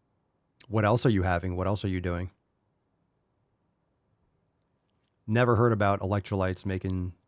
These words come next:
people jittery at all. Um, so I'm not aware. Maybe drop in the chat what else you're doing. Uh, Grizzly, what are your thoughts of linking obesity with dementia? Yeah, most of these issues are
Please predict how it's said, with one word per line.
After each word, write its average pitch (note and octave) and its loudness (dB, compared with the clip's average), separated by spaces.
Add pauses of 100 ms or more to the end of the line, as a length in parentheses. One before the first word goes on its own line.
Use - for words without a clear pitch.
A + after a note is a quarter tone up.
(100)
people F#2 -6
jittery F2+ -6 (200)
at - -12
all. F2 -4 (1800)
Um, B2 2
so A2 4
I'm G#2 2
not A2 6
aware. G#2 6
Maybe G#2+ 4 (720)
drop G#2+ 2
in G2+ 0
the G2 2
chat G2 2
what G#2 -2
else G2 0
you're G2+ -2
doing. F#2 -2 (340)
Uh, A2 0
Grizzly, B2 6
what A#2+ 6
are C3 6
your C#3 8
thoughts C3 6
of G2+ 0
linking A2+ 2
obesity A2 2
with G#2 0
dementia? G2 2 (480)
Yeah, F3 2
most C3 4
of C#3 2
these A#2 6
issues A2 2
are F#2 2